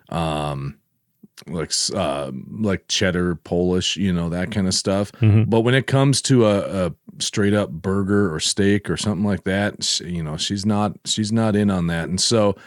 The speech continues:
Speaker 1: typically I don't get that very often unless I, I, we go eat out or something like that,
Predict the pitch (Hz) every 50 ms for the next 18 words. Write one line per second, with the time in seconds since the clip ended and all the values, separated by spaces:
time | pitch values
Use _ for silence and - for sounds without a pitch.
0 | - - _ - - - 170 202 190 - 175 - - 127 110 107 104 101 101 -
1 | - - - _ _ _ _ - - - 127 139 165 165 156 127 117 139 147 -
2 | - 120 110 95 92 110 110 107 104 98 95 98 107 117 113 - 101 90 90 90
3 | 85 - - 101 104 104 104 107 101 - 110 95 95 90 85 - - 92 92 95
4 | 95 95 90 101 90 80 87 98 95 85 92 95 101 101 87 82 - - 90 80
5 | - 90 87 85 85 - - 104 110 104 90 82